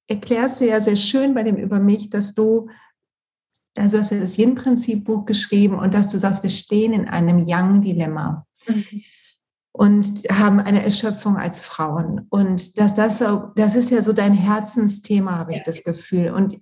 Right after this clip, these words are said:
Speaker 2: Ja.
Speaker 1: ich würd mir wünschen, dass wir vielleicht da beginnen, wenn du Lust hast, und
Speaker 2: Sehr
Speaker 1: mal
Speaker 2: gerne.
Speaker 1: gucken,
Speaker 2: Mhm.
Speaker 1: was so aus deiner Sicht das Thema ist des Yang-Dilemmas und wie dein Weg da raus ist oder wie du Leu-,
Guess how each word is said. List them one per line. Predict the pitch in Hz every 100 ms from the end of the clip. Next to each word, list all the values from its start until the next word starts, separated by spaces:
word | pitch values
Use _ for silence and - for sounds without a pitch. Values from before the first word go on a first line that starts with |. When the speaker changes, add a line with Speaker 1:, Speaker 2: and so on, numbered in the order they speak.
| -
Speaker 2:
Ja. | 208
Speaker 1:
ich | - -
würd | 233 247 - -
mir | 208 208 190
wünschen, | 233 247 247 247
dass | 208 202
wir | 220
vielleicht | 208 214 208 190 -
da | 196 220
beginnen, | 220 214 214 208
wenn | 196 175
du | 170
Lust | 165 170 -
hast, | 185 190 202 - -
und | 269
Speaker 2:
Sehr |
Speaker 1:
mal | 202
Speaker 2:
gerne. | 214
Speaker 1:
gucken, | 226 214 208 202 202 _ _ _ -
Speaker 2:
Mhm. | 208 - _
Speaker 1:
was | 214 214
so | 240 233
aus | 214 -
deiner | 208 226 254
Sicht | 247 240 240 240 - - _ _ _
das | 196 185
Thema | - 240 269 262 240
ist | - 220 - - - _ _ _ _ _ _
des | - - 208 202
Yang-Dilemmas | 170 190 247 269 262 262 262 269 254 - _
und | 202 202 202 202 - - _ _
wie | - 208 202 202
dein | 202 214 220
Weg | 208 226 226 -
da | 202
raus | 196 185 190 226 -
ist | 208 202
oder | 196 190
wie | 202
du | 202
Leu-, | 202 196 180